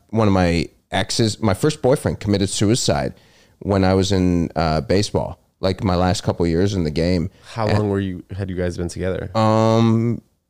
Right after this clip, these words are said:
Speaker 1: I was with him on and off for a couple of years. It was tough, right? Like, you couldn't
Speaker 2: And,
Speaker 1: have
Speaker 2: but you two were both closeted?
Speaker 1: Um, he was a little bit more open, but he was a little bit younger. So it's like,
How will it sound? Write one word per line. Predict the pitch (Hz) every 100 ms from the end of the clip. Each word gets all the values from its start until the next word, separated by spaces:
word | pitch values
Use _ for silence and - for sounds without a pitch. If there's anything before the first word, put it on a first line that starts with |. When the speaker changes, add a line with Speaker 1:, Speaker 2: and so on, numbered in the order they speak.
| _ _ _ -
Speaker 1:
I | 151
was | 180 147
with | 113 110 120
him | 104 95
on | 90 87
and | 80
off | 82 -
for | 90
a | -
couple | 98 - 95
of |
years. | 98 147 - - -
It |
was | 160
tough, | - - 92 -
right? | 120 117
Like, | 117
you | 113
couldn't | 160 107
Speaker 2:
And, | 110
Speaker 1:
have | 101
Speaker 2:
but | 123
you | 123
two | - 123
were | 110 101
both | 87 104 -
closeted? | 113 123 131 151 170 185 _ _ _ -
Speaker 1:
Um, | 110 120 127 123 104
he | 240
was | -
a | 160
little | 117
bit | 98 101
more | 107 98
open, | 101 139 107
but | 98
he | 101
was | 117
a |
little | 139
bit | 117 98
younger. | 98 113 104 67
So | - 92
it's | 95 -
like, | 113 107